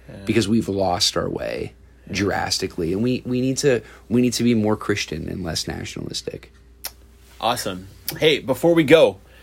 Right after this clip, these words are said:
Speaker 1: um, Jonathan Berkey has a new album out that
Speaker 2: Oh,
Speaker 1: you
Speaker 2: Jeremy!
Speaker 1: need to download.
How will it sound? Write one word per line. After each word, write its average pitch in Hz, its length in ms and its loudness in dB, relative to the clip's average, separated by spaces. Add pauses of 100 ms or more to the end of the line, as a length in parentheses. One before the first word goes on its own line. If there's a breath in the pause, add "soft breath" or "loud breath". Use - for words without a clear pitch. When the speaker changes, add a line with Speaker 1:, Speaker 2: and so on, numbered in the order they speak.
(440 soft breath)
Speaker 1:
um, 110 460 0 (240)
Jonathan 123 580 -2
Berkey 117 320 0
has 104 160 0
a 98 60 -4
new 107 240 -2
album 95 420 -4
out 85 220 -8
that - 80 6
Speaker 2:
Oh, 294 100 8
Speaker 1:
you 302 140 -2
Speaker 2:
Jeremy! 381 380 2
Speaker 1:
need 170 160 2
to 170 60 4
download. 165 840 2